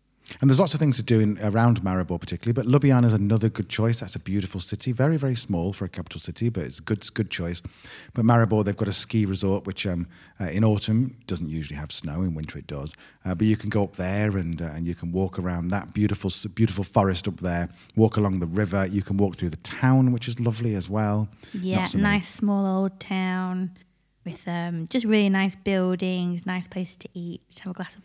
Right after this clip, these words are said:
Speaker 2: wine. The squares are still open because it's dry and sunny.
Speaker 1: Exactly. So choose your time and you can be sitting in the sun,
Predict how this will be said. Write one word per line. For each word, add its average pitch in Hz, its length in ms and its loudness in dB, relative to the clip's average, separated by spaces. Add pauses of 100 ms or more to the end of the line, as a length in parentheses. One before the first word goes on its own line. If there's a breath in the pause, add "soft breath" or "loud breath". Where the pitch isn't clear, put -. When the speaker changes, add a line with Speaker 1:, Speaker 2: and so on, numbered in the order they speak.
Speaker 2:
wine. 180 560 0
The 175 80 -4
squares 180 560 0
are - 20 -6
still 180 240 -2
open 185 460 -2
because - 200 -16
it's - 140 -12
dry 165 320 -6
and 170 220 -6
sunny. 170 480 -6 (640)
Speaker 1:
Exactly. 73 580 -12
So 104 140 -6
choose 131 260 6
your 117 80 2
time 127 300 6
and 117 100 8
you 110 80 6
can 101 140 -8
be 101 80 2
sitting 110 300 0
in 107 180 2
the 95 60 -2
sun, 92 440 0